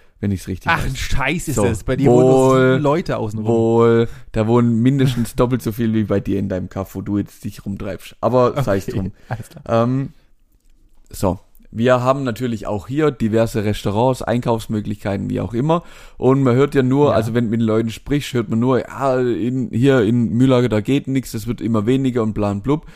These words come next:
Speaker 1: Aber wenn dann in so einem Restaurant sitzt oder wenn mal dann Leute irgendwie hörst und, ah ja, zum Einkaufen, äh, Klamotten gehe ich lieber dahin, nach Stuttgart, Karlsruhe, Pforzheim. Oder zum Essen, ja, äh, ich fahr heute Abend nach, äh,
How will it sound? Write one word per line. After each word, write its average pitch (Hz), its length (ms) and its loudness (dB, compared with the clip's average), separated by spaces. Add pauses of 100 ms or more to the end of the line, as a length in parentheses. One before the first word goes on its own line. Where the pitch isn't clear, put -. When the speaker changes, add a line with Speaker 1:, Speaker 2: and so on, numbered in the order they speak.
(280)
Speaker 1:
Aber 113 200 2
wenn 123 120 2
dann 120 200 0
in 113 120 -2
so 120 120 0
einem 117 100 0
Restaurant 117 480 0
sitzt 135 300 -6
oder 107 220 -4
wenn 113 120 0
mal 107 200 0
dann 107 200 0
Leute 113 320 4
irgendwie 107 420 0
hörst 123 300 -2
und, 113 180 -6
ah 107 80 -2
ja, 131 220 2
zum - 140 -8
Einkaufen, 139 680 -4
äh, 107 300 -2
Klamotten 113 500 -4
gehe 107 120 -4
ich 98 100 -8
lieber 107 240 -2
dahin, 151 500 2
nach 110 140 0
Stuttgart, 147 460 -4
Karlsruhe, 120 400 -4
Pforzheim. 160 500 -6 (400)
Oder 113 220 0
zum 120 160 -2
Essen, 143 320 -2
ja, 110 460 4
äh, 104 40 2
ich 113 80 0
fahr 113 200 0
heute 110 180 0
Abend 104 320 0
nach, 98 320 -4
äh, 95 320 -2